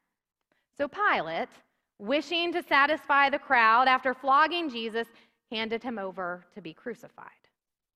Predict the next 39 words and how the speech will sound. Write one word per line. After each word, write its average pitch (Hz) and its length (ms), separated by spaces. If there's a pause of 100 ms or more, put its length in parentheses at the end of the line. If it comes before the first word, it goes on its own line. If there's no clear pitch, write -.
(680)
Then 285 200
the 269 100
soldiers 277 600
led 277 200
him 277 100
into 269 240
the 233 80
courtyard 269 600
of 214 100
the 226 80
palace, 254 540
that 254 260
is, 247 260 (220)
the 254 80
governor's 277 480
headquarters, 220 720 (180)
and 277 160
they 330 80
called 320 340
together 311 440
the 285 80
whole 311 200
cohort. 262 640 (480)
And 294 120
they 339 80
clothed 392 440
him 311 200
in 277 80
a 269 40
purple 339 300
cloak, 294 400
and 294 80
after 311 300
twisting 370 520
some 277 220
thorns 320 520
into 302 380
a 262 120
crown, 277 580